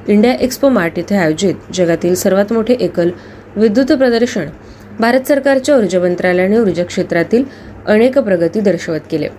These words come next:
विवेक कुमार दिवांगन, अध्यक्ष, व्यवस्थापकीय संचालन, आरईसी लिमिटेड, यांनी प्रतिनिधींसमोर माननीय ऊर्जामंत्री आणि नवीन करणीय ऊर्जामंत्री आर के सिंग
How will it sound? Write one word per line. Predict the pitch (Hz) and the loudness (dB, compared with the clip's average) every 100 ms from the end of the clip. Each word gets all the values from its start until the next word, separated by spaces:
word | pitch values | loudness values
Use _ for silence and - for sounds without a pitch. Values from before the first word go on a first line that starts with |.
| - - - | -18 -16 -6
विवेक | 196 214 208 | 0 2 2
कुमार | 208 185 170 | 2 0 0
दिवांगन, | 160 175 190 202 214 | 0 2 2 2 2
अध्यक्ष, | 196 170 214 - 311 - - - - - | 0 -2 -2 -2 -2 -4 -20 -20 -8 0
व्यवस्थापकीय | 233 277 294 254 254 254 | 2 2 0 0 0 0
संचालन, | 254 202 190 202 202 | 0 -2 0 0 0
आरईसी | 180 160 165 185 | 0 -2 -2 -2
लिमिटेड, | 165 170 220 285 - 220 | -2 0 -2 -2 -2 0
यांनी | 233 247 247 - - - | 4 4 4 0 -6 -2
प्रतिनिधींसमोर | 254 294 285 294 302 302 277 285 | 0 2 4 4 4 4 4 4
माननीय | 247 208 208 | 2 2 2
ऊर्जामंत्री | 214 180 185 202 202 247 | 2 0 0 0 0 0
आणि | 208 170 180 - - | 0 0 -4 -6 -2
नवीन | 202 214 240 | 2 4 2
करणीय | 247 202 175 175 | 2 0 2 0
ऊर्जामंत्री | 180 180 175 185 185 226 | 0 0 2 2 2 0
आर | 185 | 0
के | 156 175 | -2 -6
सिंग | - 185 | -2 -2